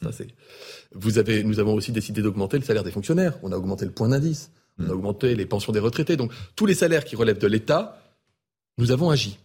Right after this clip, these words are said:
Speaker 1: Nous avons agi. Nous appelons les entreprises à faire de la même, à agir de la même manière, sauf évidemment celles qui ne le peuvent pas, parce que si vous dites, si vous forcez une entreprise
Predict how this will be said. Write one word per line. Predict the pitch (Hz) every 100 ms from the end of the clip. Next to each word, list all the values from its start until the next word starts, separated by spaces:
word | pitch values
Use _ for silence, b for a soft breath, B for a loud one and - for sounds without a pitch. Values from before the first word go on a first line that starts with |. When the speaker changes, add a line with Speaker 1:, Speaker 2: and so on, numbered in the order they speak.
| _ _ _ _ _ -
Speaker 1:
Nous | 120
avons | 117 131
agi. | 101 87 -
Nous | 98 104
appelons | - 107
les | 87 92
entreprises | 92 98 170 185 -
à |
faire | - 90
de | 85
la | 78
même, | 107 156 120 - -
à |
agir | 90 104
de | 90
la |
même | 92 127
manière, | 101 90 127 190 B B B
sauf | 165 156 -
évidemment | 98 98 147
celles | 151 117
qui | 95
ne | 87
le | 82
peuvent | - -
pas, | - 214 220 B B
parce | -
que | 107
si | -
vous | 127
dites, | 123 127
si | - 170
vous |
forcez | 175 160
une | 151
entreprise | 123 - - 120 98